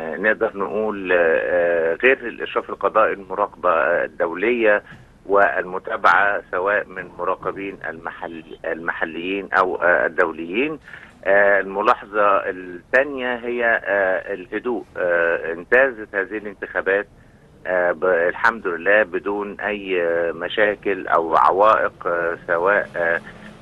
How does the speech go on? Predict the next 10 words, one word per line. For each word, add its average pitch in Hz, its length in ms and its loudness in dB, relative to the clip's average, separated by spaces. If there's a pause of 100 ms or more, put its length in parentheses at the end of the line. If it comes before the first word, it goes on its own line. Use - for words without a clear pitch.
يعني 90 300 0
كان 90 260 -4
جهد 110 300 0
مشكور 95 520 -2
من، 98 340 -6
آه، 82 260 -4
اللجنة 92 460 0
الوطنية 87 600 -4
العليا 82 520 0
للانتخابات. 82 920 -2